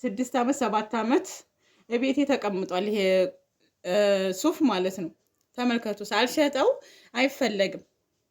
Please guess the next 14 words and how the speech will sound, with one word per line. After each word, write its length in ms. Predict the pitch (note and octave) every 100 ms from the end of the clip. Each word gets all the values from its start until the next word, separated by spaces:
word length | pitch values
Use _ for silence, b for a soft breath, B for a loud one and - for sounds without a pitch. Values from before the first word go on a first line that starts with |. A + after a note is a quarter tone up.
| _ _ _ _ _ _ _ _ _ G#3
አይፈለግም 640 | B3+ - B3 A3+ A3+ C#4
ማለት 280 | A#3+ F#3 G3
ነው። 100 | G#3+
እና 180 | A3 B3+ A4+
«እንደ 180 | A4 B3+ B3
ጨርቅ 240 | C4+ C4 C4
ሱሪ 340 | C4+ A#3 D4
አሰፍታችሁ 640 | F4 D4 B3 B3 A#3 A#3 A#3
ልበሱስ» 400 | G3+ G#3+ A3 G#3
ብያቸው 420 | G3+ F#3+ G#3 G#3
ነበር 280 | F#3+ F3 F3+ F3
ቤተሰብ፣ 560 | G3 G3 F#3 G#3+ F#3 E3+
ያኔ 240 | F3 F3+ F3+
ወንድሞቼ። 540 | F#3+ F3+ F3 G3